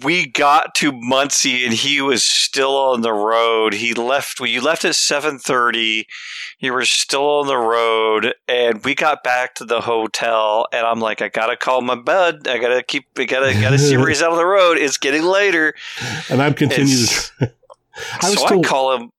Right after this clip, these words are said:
Speaker 1: I called you up at about eleven. I managed to talk for about thirty minutes, and then I just fell asleep with the
Speaker 2: Oh,
Speaker 1: phone
Speaker 2: oh,
Speaker 1: on
Speaker 2: but
Speaker 1: my
Speaker 2: it was,
Speaker 1: chest.
Speaker 2: no, no, it was way better than that, though,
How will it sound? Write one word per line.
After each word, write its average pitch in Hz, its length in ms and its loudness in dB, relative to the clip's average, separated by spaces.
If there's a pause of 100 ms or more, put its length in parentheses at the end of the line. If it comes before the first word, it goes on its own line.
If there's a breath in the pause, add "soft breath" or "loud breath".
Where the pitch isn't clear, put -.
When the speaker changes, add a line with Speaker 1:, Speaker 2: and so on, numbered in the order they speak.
(220)
Speaker 1:
I 151 100 -4
called - 360 0
you 131 120 0
up 175 160 -2
at 131 60 -2
about 120 200 2
eleven. 113 640 0 (180)
I 113 80 -4
managed 135 400 -2
to 127 60 -6
talk 139 440 0
for - 80 -2
about 113 280 0
thirty 120 280 0
minutes, 117 380 0
and 117 80 0
then 123 80 0
I 151 120 0
just 117 160 -2
fell 113 260 0
asleep 113 360 -2
with 107 120 -6
the - 100 -2
Speaker 2:
Oh, 151 100 2
Speaker 1:
phone 127 300 0
Speaker 2:
oh, 165 100 4
Speaker 1:
on 143 80 2
Speaker 2:
but 185 60 4
Speaker 1:
my 202 80 4
Speaker 2:
it - 20 0
was, 190 140 2
Speaker 1:
chest. 185 320 0
Speaker 2:
no, 139 60 0
no, 139 60 2
it 165 40 4
was 160 180 4
way 135 240 4
better 113 260 4
than 107 140 2
that, 92 220 0
though, - 240 -8